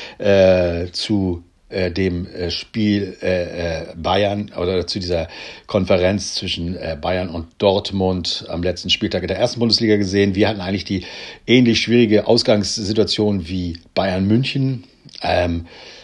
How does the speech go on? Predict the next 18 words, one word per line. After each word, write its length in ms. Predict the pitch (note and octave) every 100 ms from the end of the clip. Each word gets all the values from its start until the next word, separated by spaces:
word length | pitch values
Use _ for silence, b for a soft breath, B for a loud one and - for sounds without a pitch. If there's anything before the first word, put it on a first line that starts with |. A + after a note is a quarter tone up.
| B _ -
du 460 | G#2+ G2 A2 A2+ A#2 E3 B2 G2+
musst 480 | A2 A2 C#3 C#3 -
gewinnen 420 | A2 B2+ C#3 C#3+
und 280 | C3+ G#2 G2
dann 180 | G2+ F2
hoffen, 280 | F2 G2 F2
dass, 340 | E2+ - -
äh, 320 | - E2+ D#2+ E2 B B B B B
ein 240 | F3 F#2+
anderes 460 | - - - F#2 -
Team, 340 | - F#2+ E2+ E2 - _
ähm, 580 | F#2 F#2 F#2 F#2 F2+ G2 - _ - B B B _ _
ja, 300 | - G2 D2 -
entweder 300 | - F#2+ G2+
unentschieden 360 | A#2+ G#2+ - F#2+
spielt 300 | - G2+ -
oder 240 | G2+ F#2+
verliert. 540 | E2+ D#2+ F2 F#2+ C#3+